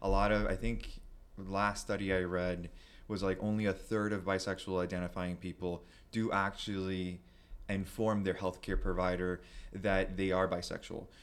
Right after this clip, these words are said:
So there's a lot of health discrepancies just from that lack of communication with the healthcare provider that comes from that in and of itself,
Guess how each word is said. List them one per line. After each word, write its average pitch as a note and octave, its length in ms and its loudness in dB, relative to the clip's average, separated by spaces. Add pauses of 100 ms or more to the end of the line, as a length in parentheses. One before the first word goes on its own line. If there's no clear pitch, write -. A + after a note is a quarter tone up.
(140)
So G#2 280 4
there's G2+ 220 2
a G2 40 4
lot F#2+ 180 4
of G#2+ 140 4
health B2+ 260 -4
discrepancies F#2+ 680 -2
just F2 320 0
from F#2+ 520 0
that G2 220 0
lack F#2+ 220 0
of G2+ 100 -6
communication F#2+ 720 -2
with F2+ 140 0
the F#2 60 0
healthcare F2 340 -4
provider F2 340 -4
that E2+ 200 -6
comes F#2+ 220 -4
from F#2 160 -4
that F2 220 2
in F#2+ 80 0
and F2+ 120 2
of E2 120 0
itself, - 520 -4